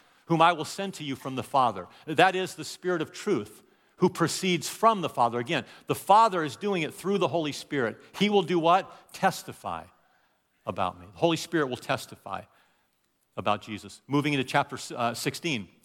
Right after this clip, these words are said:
beginning in verse eight. Jesus said, "And he, the Holy Spirit, when he comes, he will convict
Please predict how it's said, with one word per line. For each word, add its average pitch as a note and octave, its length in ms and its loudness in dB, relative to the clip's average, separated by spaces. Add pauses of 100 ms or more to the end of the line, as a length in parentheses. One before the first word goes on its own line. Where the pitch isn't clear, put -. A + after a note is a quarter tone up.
(120)
beginning C3 260 -4
in A#2 60 -4
verse B2+ 180 -2
eight. C3 260 -4 (960)
Jesus F3+ 320 0
said, F3+ 220 4
"And D#3+ 160 -2
he, G3+ 240 0
the C3+ 100 -2
Holy D3+ 260 -2
Spirit, C3+ 440 -4
when B2 100 -8
he A#2+ 140 -6
comes, G2 420 -10 (720)
he A3+ 160 4
will G#3 120 6
convict E3+ 720 -2